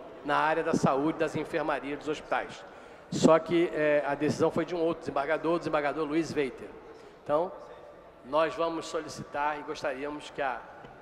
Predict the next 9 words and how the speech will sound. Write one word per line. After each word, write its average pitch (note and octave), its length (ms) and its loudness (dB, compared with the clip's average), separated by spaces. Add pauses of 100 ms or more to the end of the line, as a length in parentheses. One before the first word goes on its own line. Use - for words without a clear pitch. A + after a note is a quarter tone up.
(760)
que - 80 2
a C#3 60 4
Procuradoria C#3 720 -2
da C3+ 140 -2
Casa D#3 440 2 (1400)
tomasse D3 480 4
as C#3+ 80 0
medidas C#3 1000 -2 (1120)
cabíveis C3 840 -4